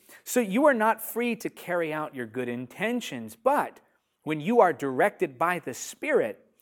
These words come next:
you are not under obligation to the law of Moses." Now, sometimes when we go to pray, we can be bombarded with lies of the enemy. Maybe there's a moment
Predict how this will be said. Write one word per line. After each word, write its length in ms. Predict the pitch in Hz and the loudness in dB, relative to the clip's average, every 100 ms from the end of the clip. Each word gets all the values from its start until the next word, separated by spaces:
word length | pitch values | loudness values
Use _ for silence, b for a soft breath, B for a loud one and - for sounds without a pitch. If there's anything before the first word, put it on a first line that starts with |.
| b b b | b b b
you 180 | 190 202 | 4 4
are 140 | 170 | 4
not 520 | 156 160 190 247 - _ | 0 0 0 -2 -6 _
under 480 | 185 202 202 214 214 | -4 -2 2 0 0
obligation 1080 | 160 165 156 131 143 202 226 - 110 98 95 _ b b _ | -4 -2 -4 -6 -4 -2 -2 -4 -10 -14 -18 _ b b _
to 120 | 151 | -6
the 100 | 139 | -4
law 400 | 135 139 135 139 | 2 6 6 4
of 140 | 139 123 | -2 -2
Moses." 480 | 139 139 123 110 | 0 0 -2 -6
Now, 140 | 175 196 | 0 0
sometimes 880 | - 269 330 - 208 156 160 - - _ _ _ _ _ _ _ 151 | 2 0 0 -2 -2 -2 -6 -14 -18 _ _ _ _ _ _ _ -10
when 220 | 143 151 | -6 -4
we 180 | 240 262 | -2 2
go 180 | 254 | 2
to 160 | 220 202 | 2 -4
pray, 500 | - 147 135 131 131 _ _ _ _ _ _ _ _ | -10 -4 -2 -4 -6 _ _ _ _ _ _ _ _
we 380 | - 185 247 254 | -6 0 2 2
can 320 | - - 220 | -2 -4 -4
be 160 | 185 202 | -2 -4
bombarded 760 | 156 170 151 139 151 147 131 117 | -2 -6 -2 0 2 2 -2 -8
with 160 | 113 | -10
lies 460 | 127 127 127 123 110 | -2 0 0 -4 -8
of 100 | 104 | -10
the 140 | 110 | -12
enemy. 320 | 120 113 98 | -10 -12 -14
Maybe 400 | 104 156 285 302 | -10 -4 -2 -2
there's 320 | 262 220 208 165 | 0 0 0 -2
a 60 | |
moment 500 | 165 170 180 120 143 | -6 -6 -6 -8 -10